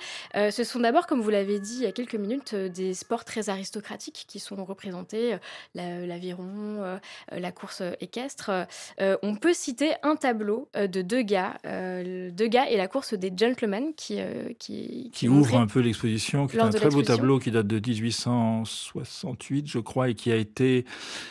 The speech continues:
Speaker 2: qui a été ensuite, Degas l'a
Speaker 1: Si vous voulez le décrire.
Speaker 2: Alors, il est de dix-huit cent soixante-deux, mais en fait, Degas l'a repris vingt ans plus tard, et le fond est rajouté plus tard. Il y a une, une cheminée d'usine, et cetera, qui n'était pas, euh, qui n'était pas dans le tableau, euh, au départ.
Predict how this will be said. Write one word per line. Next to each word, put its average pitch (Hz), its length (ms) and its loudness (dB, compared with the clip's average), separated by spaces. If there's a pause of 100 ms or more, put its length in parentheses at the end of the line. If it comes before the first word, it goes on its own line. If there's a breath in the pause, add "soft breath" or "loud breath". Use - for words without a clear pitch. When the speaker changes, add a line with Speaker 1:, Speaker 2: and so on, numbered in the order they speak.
(200 loud breath)
Speaker 2:
qui - 140 -2
a 120 40 2
été 117 400 4
ensuite, 139 540 2
Degas 131 340 6
l'a 110 400 8
Speaker 1:
Si 92 60 2
vous 220 60 2
voulez 202 140 2
le 196 60 0
décrire. 196 400 -2 (160)
Speaker 2:
Alors, 127 300 2
il 139 200 4
est 139 80 8
de 131 100 6
dix-huit 165 280 4
cent 165 160 4
soixante-deux, 151 580 6
mais 151 120 4
en 131 100 4
fait, - 420 2
Degas 135 340 6
l'a 117 100 6
repris 143 500 4
vingt 131 220 4
ans 139 60 6
plus 110 180 0
tard, 120 360 2
et 117 80 0
le 110 140 4
fond 156 460 4
est 113 60 4
rajouté 123 500 4
plus 117 180 -4
tard. 117 320 2
Il 113 80 0
y 110 40 0
a 98 140 2
une, 101 380 -2
une 101 220 -2
cheminée 123 400 4
d'usine, 110 440 0
et 110 80 0
cetera, 107 320 -2
qui 107 100 -2
n'était 101 240 2
pas, 117 400 2
euh, 104 220 -2 (460 loud breath)
qui - 160 -6
n'était 104 260 -2
pas 120 200 0
dans 113 140 4
le 101 80 -4
tableau, 110 600 0
euh, 95 300 -4
au 107 140 -4
départ. 120 600 0